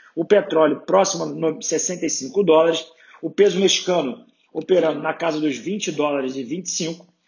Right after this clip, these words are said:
ah, vinte e cinco, vinte pesos e vinte e cinco pra cada dólar. E o Bitcoin, no dia de hoje, cinquenta e um mil e seiscentos dólares, sobe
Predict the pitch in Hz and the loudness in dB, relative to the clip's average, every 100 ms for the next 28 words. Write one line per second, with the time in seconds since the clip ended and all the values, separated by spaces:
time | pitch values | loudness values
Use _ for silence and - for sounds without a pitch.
0 | _ _ 131 143 110 135 - 165 - - | _ _ -8 -6 -6 -8 -8 -8 -8 -4
1 | 117 196 - 165 160 127 131 151 151 - | 0 0 2 4 4 2 0 -2 -2 -4
2 | 175 - 131 135 143 139 151 190 202 - | -2 -2 -2 0 0 4 6 6 2 -4
3 | - _ - 220 202 - - 190 202 160 | -20 _ -4 0 0 0 0 0 2 0
4 | 156 180 170 165 165 - _ _ - - | 2 4 4 4 0 -10 _ _ -8 -4
5 | 185 - 185 190 175 160 147 156 170 - | -4 -2 -4 0 0 0 0 2 2 2
6 | - _ 196 196 - 208 160 - - 190 | -12 _ -4 -2 2 2 2 0 -2 -2
7 | 190 185 131 143 175 139 101 98 - - | 0 0 0 2 4 2 -2 -10 -14 -2
8 | 151 156 165 | 2 2 0